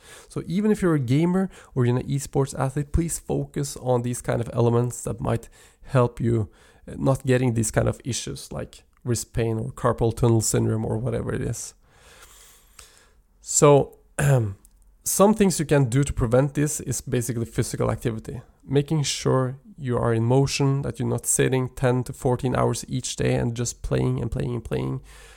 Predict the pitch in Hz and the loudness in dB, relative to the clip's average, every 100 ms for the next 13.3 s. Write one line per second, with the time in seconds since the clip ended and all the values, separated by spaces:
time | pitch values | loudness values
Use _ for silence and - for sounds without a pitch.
0 | - 131 120 156 156 127 110 117 120 123 | -12 -6 -2 -2 0 -2 0 0 2 0
1 | - 113 110 120 117 113 113 110 113 113 | -2 -2 -2 0 0 -2 -4 0 0 -2
2 | - 120 - 120 113 - 117 113 117 - | -4 -4 -2 0 -2 -4 -6 -2 -2 -2
3 | 113 - _ _ _ _ _ _ _ _ | -4 -10 _ _ _ _ _ _ _ _
4 | 139 - - 139 180 - - 151 - 185 | -10 -10 -8 -4 -2 -4 -8 -8 -2 -2
5 | 175 - 165 185 190 160 180 180 196 180 | -2 -10 -6 -6 -4 -6 -4 0 0 0
6 | 165 190 196 208 165 139 _ - 165 156 | -2 -2 0 -2 -4 -10 _ -4 -2 -2
7 | 123 127 127 127 131 127 - 117 120 127 | -2 0 0 0 0 -2 -4 -4 -4 -4
8 | 120 - 113 123 113 117 - 120 110 120 | -8 -6 -4 -2 -2 -4 -6 -6 -4 -8
9 | - - - 117 104 - 123 127 127 123 | -12 -14 -10 -10 -8 -4 -2 -2 -4 -8
10 | 117 113 - 120 113 - 120 - 127 123 | -10 -12 -10 -10 -10 -12 -14 -10 -12 -10
11 | - - _ - - 139 - 160 156 147 | -16 -20 _ -20 -6 -4 -2 -4 -2 -2
12 | 131 123 139 117 110 127 139 135 131 143 | -2 -2 -4 -6 -6 -6 -4 -4 -2 -4
13 | 143 - | -8 -14